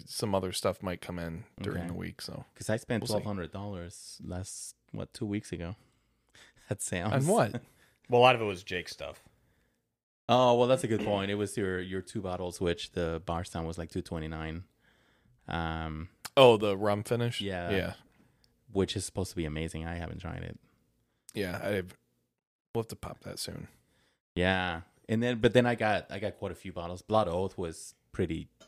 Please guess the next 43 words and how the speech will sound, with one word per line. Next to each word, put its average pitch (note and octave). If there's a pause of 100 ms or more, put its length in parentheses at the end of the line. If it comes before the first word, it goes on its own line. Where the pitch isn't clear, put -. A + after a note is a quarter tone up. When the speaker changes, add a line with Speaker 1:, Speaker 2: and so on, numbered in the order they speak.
(200)
Speaker 2:
pretty E2+
hefty. F2
Speaker 1:
Oh, G#2+
yeah. G2 (760)
Speaker 2:
Uh, -
and D#2+
Speaker 1:
That -
Speaker 2:
then C#3
Speaker 1:
one's, C3+
Speaker 2:
I F#2+
got F#2+
Speaker 1:
you, A2+
you, A#2
did G#2+
you G2
try F#2+
it F#2+
yet? A#2 (100)
Speaker 2:
I G#2
haven't B2+
tried A#2
it, A2+
no, A2+
'cause G#2
I, A#2+ (340)
I G#2+
haven't C#3
finished B2
my G2
two A#2
thousand G2
nineteen, F#2 (340)
which -
I'm G#2
gonna G2+
finish F#2
before F2
I E2+
Speaker 1:
Yeah. D#2+
Speaker 2:
open D#2+
the E2
other D#2
ones. D#2